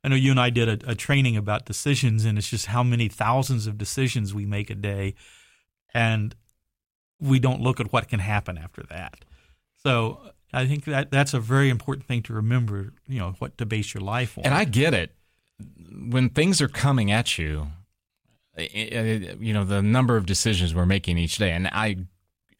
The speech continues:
Speaker 2: truly un-, I understand. Sometimes it's frivolous.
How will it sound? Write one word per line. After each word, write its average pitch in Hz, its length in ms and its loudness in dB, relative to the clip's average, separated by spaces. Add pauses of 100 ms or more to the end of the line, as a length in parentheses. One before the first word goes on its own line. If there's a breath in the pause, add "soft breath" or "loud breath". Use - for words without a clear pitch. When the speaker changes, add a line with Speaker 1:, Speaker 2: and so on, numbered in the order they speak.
(240)
Speaker 2:
truly 113 400 2
un-, 90 220 2 (100)
I 98 140 0
understand. 95 640 2 (400 loud breath)
Sometimes 113 600 2
it's 90 160 -2
frivolous. - 720 -2